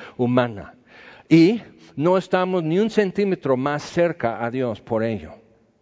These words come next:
Porque con esa ciencia se in-, se inventaron más armas de guerra,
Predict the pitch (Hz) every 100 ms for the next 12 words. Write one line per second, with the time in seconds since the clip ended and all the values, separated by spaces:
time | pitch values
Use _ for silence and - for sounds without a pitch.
0 | _ _ _ _ _ _ - - - -
1 | 120 147 139 151 - 175 190 185 175 -
2 | 190 185 180 - 151 143 135 143 131 147
3 | 147 143 135 147 151 156 147 147 160 165
4 | 160 147 135 117 107 123 127 175 185